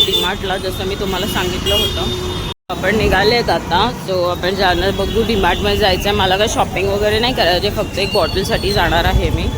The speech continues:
अजून काय वाटलं तर छोटी मोठी गोष्टी आपण घेतोच. आणि येताना आपण जे, ज्या गणपती बाप्पाला शंभर, बरोबर, शंभर वर्ष पूर्ण झाली आहेत, त्यांचेसुद्धा दर्शन घ्यायला आपण जाऊया येताना.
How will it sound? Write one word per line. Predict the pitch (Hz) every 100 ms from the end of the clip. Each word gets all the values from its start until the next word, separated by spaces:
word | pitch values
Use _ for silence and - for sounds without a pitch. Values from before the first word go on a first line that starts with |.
| - - -
अजून | 175 175 196
काय | 196
वाटलं | 202 180 180
तर | 202 202
छोटी | 202 190
मोठी | 196 196
गोष्टी | 202 190 - 196
आपण | 170 196
घेतोच. | 214 226 - 214 214 - - - - - - -
आणि | 185 180 180 185 196
येताना | 202 220 220 226
आपण | 220 214 240
जे, | 226 220 208 208 208 196
ज्या | 226 220
गणपती | 240 220 202 233
बाप्पाला | 220 208 - 220 233 226 254
शंभर, | 262 285 226 285 294 392 381 381 - - - 190 - - - 175
बरोबर, | 180 202 185 - - - - -
शंभर | 254 254 285
वर्ष | 285 269
पूर्ण | 330 277 254 247
झाली | 262 247
आहेत, | 240 240
त्यांचेसुद्धा | 233 196 240 240 247
दर्शन | 233 202 226 208
घ्यायला | 226 190
आपण | 190 190 196
जाऊया | 196 160 175 175
येताना. | 175 180 - 165 165